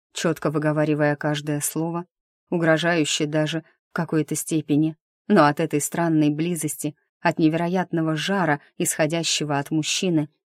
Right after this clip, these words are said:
подкашиваются ноги, и сердце вновь грозит вырваться из груди. Только уже не от страха, «Но ведь вы её контролируете», —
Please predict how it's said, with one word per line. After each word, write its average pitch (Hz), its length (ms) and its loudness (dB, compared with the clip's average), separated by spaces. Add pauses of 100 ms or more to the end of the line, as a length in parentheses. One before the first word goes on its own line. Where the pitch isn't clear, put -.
(160)
подкашиваются 147 920 -2
ноги, 151 420 0 (300)
и 185 100 0
сердце 160 460 -4
вновь 160 260 -2
грозит 156 440 -4
вырваться 156 500 -4
из 151 140 0
груди. 156 420 0 (400)
Только 160 300 2
уже 156 360 0 (220)
не 185 180 4
от 160 140 -2
страха, 156 580 -4 (580)
«Но 185 160 0
ведь 160 200 -4
вы 165 120 0
её 165 260 -2
контролируете», — 170 1000 2